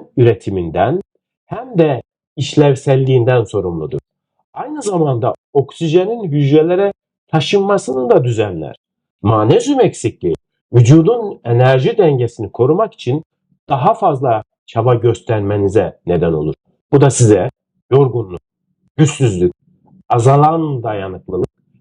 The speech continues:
ve fiziksel aktivitede isteksizlik gibi semptomlarla geri döner. Stres ve psikolojik rahatsızlıklar.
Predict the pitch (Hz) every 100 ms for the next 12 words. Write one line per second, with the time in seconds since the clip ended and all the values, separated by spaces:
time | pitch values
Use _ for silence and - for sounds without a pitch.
0 | _ 117 113 - 127 110 98 - 151 156
1 | - 117 - - 90 - - 95 147 -
2 | _ _ 117 - 123 - - 123 190 -
3 | 104 170 233 _ _ _ - 123 - _
4 | 135 127 131 147 117 107 101 92 87 71
5 | 69 - _ _ _ _ - _ - 123
6 | - 147 233 - - - _ - 110 123
7 | 143 - _ _ _ - - 104 95 90
8 | - 78 - 80 71 - 73